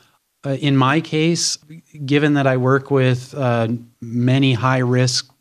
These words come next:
dissidents, victims of surveillance, and I'm a professor at the University of Toronto, the Citizen Lab is a research lab,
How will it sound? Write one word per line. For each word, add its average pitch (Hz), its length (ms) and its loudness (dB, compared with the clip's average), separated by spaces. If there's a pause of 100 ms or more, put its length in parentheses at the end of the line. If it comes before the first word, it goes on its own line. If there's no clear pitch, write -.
(160)
dissidents, 131 800 -2 (320)
victims 127 560 -2
of 123 120 -2
surveillance, 120 880 -2 (340)
and 117 140 -4
I'm 113 140 -2
a 110 60 -4
professor 123 540 -4
at 127 120 -2
the 127 60 -4
University 123 460 -2
of 120 60 -4
Toronto, 160 420 0
the 120 140 -4
Citizen 127 360 -4
Lab 113 200 -4
is 113 100 -8
a 110 60 -6
research 143 540 -2
lab, 110 280 -4